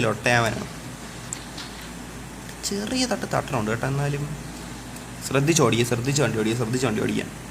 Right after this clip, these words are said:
ഓ, ഈ തിരിക്കണം, തിരിക്കണം, തിരിക്കണം. ഓ, അവിടെ ചെറുതാണ്, ചെറിയ ഇത്, ഇതാണ്, അത് നിങ്ങൾ ലൊട്ടയാക്കണ്ട.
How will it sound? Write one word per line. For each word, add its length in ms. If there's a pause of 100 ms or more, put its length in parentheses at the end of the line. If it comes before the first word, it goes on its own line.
(1300)
ഓ, 160
ഈ 40 (100)
തിരിക്കണം, 260
തിരിക്കണം, 240
തിരിക്കണം. 280 (880)
ഓ, 60 (1700)
അവിടെ 240
ചെറുതാണ്, 460 (160)
ചെറിയ 320 (180)
ഇത്, 160
ഇതാണ്, 300
അത് 100
നിങ്ങൾ 220
ലൊട്ടയാക്കണ്ട. 420